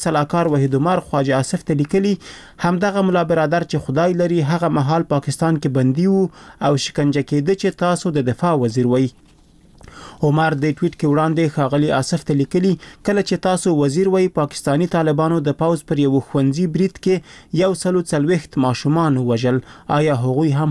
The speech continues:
خدای درلود؟ تر اوسه اسلام آباد په رسمي ډول د دغه ټویټ په اړه څه نه دي ویلي.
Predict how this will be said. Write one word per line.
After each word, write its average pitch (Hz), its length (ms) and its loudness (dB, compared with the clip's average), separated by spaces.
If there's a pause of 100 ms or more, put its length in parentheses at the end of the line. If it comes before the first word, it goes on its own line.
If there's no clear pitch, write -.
خدای 143 320 0
درلود؟ 147 420 0 (320)
تر 165 200 -2
اوسه 156 260 0
اسلام 139 320 0
آباد 165 260 -2
په 135 160 0
رسمي 190 320 0
ډول 170 240 2
د 151 160 0
دغه 151 220 0
ټویټ 202 160 -2 (100)
په 170 100 0
اړه 170 120 0 (120)
څه 170 420 0
نه 143 120 2
دي 120 180 0
ویلي. 127 480 2